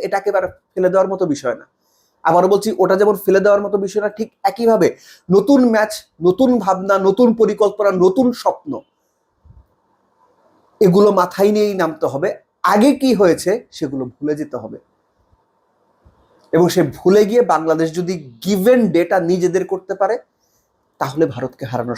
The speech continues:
সম্ভব। এর সঙ্গে আপনি যোগ করে নিন যে স্লোয়ার সাইডের যে ব্যাপারটা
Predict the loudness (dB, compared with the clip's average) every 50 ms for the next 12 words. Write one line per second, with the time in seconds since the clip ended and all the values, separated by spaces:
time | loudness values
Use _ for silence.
0 | -8 -8 -8 -8 -8 -10 -14 -16 _ _ -20 -20 -12 -2 0 2 2 2 0 0
1 | 0 2 2 2 0 0 -2 -6 -4 -4 -4 -4 -4 _ 0 0 0 0 -2 -6
2 | -12 -16 _ _ _ _ _ _ _ _ _ _ _ _ _ _ _ _ _ _
3 | _ _ _ _ _ -2 0 0 0 -2 -6 -2 0 4 4 6 6 4 2 0
4 | 0 0 0 2 2 0 0 0 0 0 0 0 -2 -6 -6 -4 -4 -2 -2 -4
5 | -4 -2